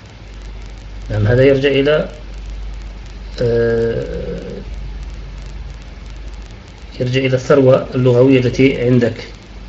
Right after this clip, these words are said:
وكذلك يرجع إلى ما سيأتي إذا تكلمنا على المعاني في زيادات الحسن والزين. يعني كيف نعرف أن هذا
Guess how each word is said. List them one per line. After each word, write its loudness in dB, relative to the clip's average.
وكذلك 8
يرجع 6
إلى 4
ما 4
سيأتي 2
إذا 0
تكلمنا 2
على 4
المعاني 4
في 0
زيادات 4
الحسن 0
والزين. 2
يعني -2
كيف 6
نعرف 4
أن 0
هذا 0